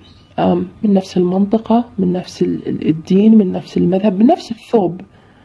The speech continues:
من نفس الثوب، لأن العسل وال-، مع الحليب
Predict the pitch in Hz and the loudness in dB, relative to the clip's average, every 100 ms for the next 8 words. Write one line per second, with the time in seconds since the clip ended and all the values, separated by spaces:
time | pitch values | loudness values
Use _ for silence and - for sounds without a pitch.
0 | - 247 302 302 208 - 214 185 165 - | 0 2 2 0 -4 -2 -2 0 -2 -2
1 | 190 196 185 185 233 - 214 180 185 - | 0 2 2 0 -4 0 0 0 -2 -4
2 | 60 - - - - - - 190 180 202 | -6 -8 -12 -20 -20 -14 -6 -4 -2 -4
3 | - 208 233 247 | 0 2 4 2